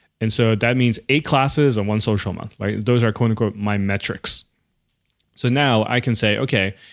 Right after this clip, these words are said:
if the new month comes around and I do kind of a review, which we'll talk about next,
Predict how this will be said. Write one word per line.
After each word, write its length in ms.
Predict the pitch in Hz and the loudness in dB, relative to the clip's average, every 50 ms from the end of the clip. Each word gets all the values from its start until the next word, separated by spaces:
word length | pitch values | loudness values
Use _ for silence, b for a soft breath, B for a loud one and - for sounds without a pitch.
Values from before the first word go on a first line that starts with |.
| B B B - | B B B -8
if 140 | 123 107 - | -8 -6 -2
the 120 | - 120 | 0 2
new 240 | 117 120 135 160 165 | 2 4 4 4 4
month 420 | 151 143 131 127 120 - - - | 4 2 0 0 -2 -4 -8 -16
comes 300 | - - - 123 123 104 | -10 -4 -2 0 0 0
around 320 | 107 101 95 95 113 123 117 | 0 -2 -2 -2 -2 -2 0
and 80 | 110 | 0
I 60 | 110 110 | 0 0
do 180 | 104 113 113 107 | 0 0 0 0
kind 160 | - 120 110 | 0 0 0
of 120 | 104 101 | 0 0
a 180 | 110 104 104 104 _ _ | 0 -2 -2 -4 _ _
review, 500 | 104 104 107 92 92 92 98 107 131 170 | -6 -4 -4 -4 -4 -4 -4 -4 -4 -4
which 240 | 175 139 113 95 - | -4 -6 -6 -8 -6
we'll 100 | 104 101 | -8 -8
talk 200 | 95 - 98 92 | -8 -8 -8 -8
about 200 | 95 95 87 90 | -8 -8 -8 -6
next, 340 | 104 127 160 - - - | -4 -4 -4 -4 -6 -10